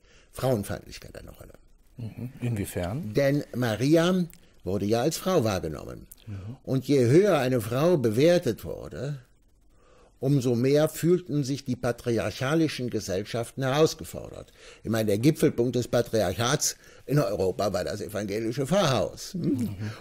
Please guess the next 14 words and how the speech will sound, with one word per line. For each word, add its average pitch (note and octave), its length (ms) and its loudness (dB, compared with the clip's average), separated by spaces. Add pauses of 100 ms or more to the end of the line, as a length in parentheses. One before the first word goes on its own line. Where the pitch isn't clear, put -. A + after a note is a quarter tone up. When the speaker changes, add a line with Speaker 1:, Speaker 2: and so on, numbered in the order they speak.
Speaker 1:
Und D#3+ 500 2
da C3 320 4
war, C#3 340 0
also D3 260 4
das C#3+ 220 4
ist, - 280 0 (420)
äh, C3 360 4 (260)
das D3 180 2
hatte F#3 240 2
natürlich F3 440 4
mit C#3 120 4
Maria C3+ 380 4
dann D#3+ 160 6
Schwierigkeiten. C#3 800 0